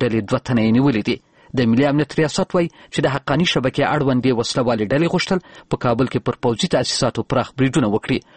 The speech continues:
خو دوی مخکې له دې چې دا پلان عملي شي، د دې مشکوکو بریدګرو ځای وموند او د کابل په شپاړسمه ناحیه کې یې پرې عملیات ترسره کړل.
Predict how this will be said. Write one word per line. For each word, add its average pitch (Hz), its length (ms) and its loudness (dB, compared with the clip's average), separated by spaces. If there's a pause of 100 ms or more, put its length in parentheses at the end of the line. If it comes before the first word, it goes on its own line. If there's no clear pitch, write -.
(100)
خو 139 120 0
دوی 117 160 2
مخکې 147 320 0
له 110 80 2
دې 117 180 0
چې - 120 -2
دا 120 140 2
پلان 120 220 0
عملي 113 400 0
شي، 180 100 0 (380)
د - 20 0 (100)
دې 117 80 2 (120)
مشکوکو 117 460 -2
بریدګرو 117 560 -2
ځای 127 220 0
وموند 156 420 0 (240)
او 131 80 2
د 123 160 -2
کابل 120 240 2
په - 160 -8
شپاړسمه 113 560 0
ناحیه 113 280 0
کې - 140 -4
یې 156 100 2 (300)
پرې 123 140 0 (120)
عملیات 113 440 0
ترسره 151 400 -2
کړل. 120 160 -4